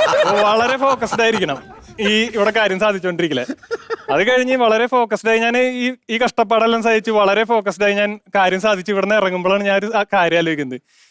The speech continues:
ഈ കഴിഞ്ഞ ഒന്ന് രണ്ട് മിനിറ്റില് ഞാൻ എൻ്റെ ജീവിതത്തിലെ എല്ലാ പ്രശ്നങ്ങളും മറന്നു. ഞാൻ പ്രോഗ്രാമിന് പ്രിപ്പയർ ചെയ്തിട്ടില്ല എന്നുള്ളത് മറന്നു.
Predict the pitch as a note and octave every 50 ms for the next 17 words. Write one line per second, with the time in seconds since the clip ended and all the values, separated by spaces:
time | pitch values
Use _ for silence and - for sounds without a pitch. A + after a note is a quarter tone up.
0 | _ _ _ - B3 C#4+ C4 C#4 C4 A#3+ A#3+ A#3 B3 A#3+ A#3 A3+ A3 G#3+ G#3+ G#3
1 | G#3 A#3 A#3 A#3+ A3+ G3+ D#3 - E3+ F3 F3 F3 G#3+ - _ _ _ - E3+ D#3+
2 | F#3 G#3+ A#3+ A#3+ A3+ A#3+ G#3+ G#3+ A3+ A3 G3+ G#3 G3+ - G#3+ G#3+ G#3 G3 G3 G3
3 | G#3 G3+ - G3+ F#3 F3+ F3+ F3 F3 D#3+ C#3+ B2+ B2 C3 _ _ - D#3+ F#3 F3+
4 | - F3+ F3 E3 E3 F3 F3 F3+ F#3+ F#3+ F3+ F#3+ F3 F3+ F#3 F3+ F3+ F3+ F3+ F3
5 | F3 F3+ F3 F3 F3+ F3+ F3+ F3+ F3+ E3+ F3 F3